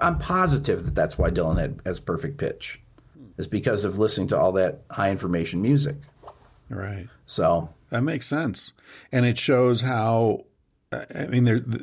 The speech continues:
Speaker 2: this pattern is replicated in so many aspects of modern life where we, you know, we give kids baby food so they don't chew,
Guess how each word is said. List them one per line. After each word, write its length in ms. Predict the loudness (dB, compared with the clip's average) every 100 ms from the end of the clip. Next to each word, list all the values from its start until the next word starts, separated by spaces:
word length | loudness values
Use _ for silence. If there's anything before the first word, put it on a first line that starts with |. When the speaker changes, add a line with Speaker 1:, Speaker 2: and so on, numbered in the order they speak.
| -6
Speaker 2:
this 260 | -2 0
pattern 480 | 0 2 4 4 4
is 140 | 2 2
replicated 640 | 2 2 2 2 4 2
in 120 | 0
so 180 | 0 0
many 440 | 2 2 2 2
aspects 520 | 0 -2 0 0 0 -2
of 140 | -2
modern 400 | 0 2 2 2
life 360 | 2 2 0 0
where 140 | 2
we, 360 | 2 0 0 -6 _ _ _ _ _ -4
you 140 | 0
know, 160 | 0 0
we 120 | 0
give 240 | 2 2
kids 240 | 0 0 2
baby 420 | 2 4 4 0
food 460 | 0 0 0 -4 -10 _ _ _ _ _ _ _ _ _ -4
so 140 | 0
they 160 | 2 2
don't 280 | 2 0 -2
chew, 560 | -2 2 4 4 0